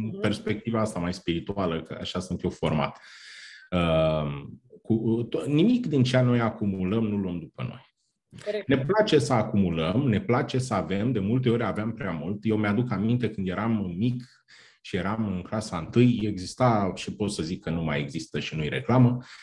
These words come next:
Speaker 2: exista guma Turbo,
Speaker 1: Mhm.
Speaker 2: știi? Care avea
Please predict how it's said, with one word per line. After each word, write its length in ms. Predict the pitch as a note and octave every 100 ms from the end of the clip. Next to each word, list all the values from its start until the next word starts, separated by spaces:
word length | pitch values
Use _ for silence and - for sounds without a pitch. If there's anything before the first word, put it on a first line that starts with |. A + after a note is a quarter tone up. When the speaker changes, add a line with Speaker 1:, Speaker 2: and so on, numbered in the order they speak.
| -
Speaker 2:
exista 320 | G#2+ - D3
guma 320 | F#2+ B2 A#2
Turbo, 520 | - - C3+ A#2 - - - - _ _
Speaker 1:
Mhm. 280 | F2 E2 -
Speaker 2:
știi? 320 | - F2+ A2+ B2
Care 220 | F#2+ F2+
avea 640 | E2+ G#2 G#2+ G2 F2+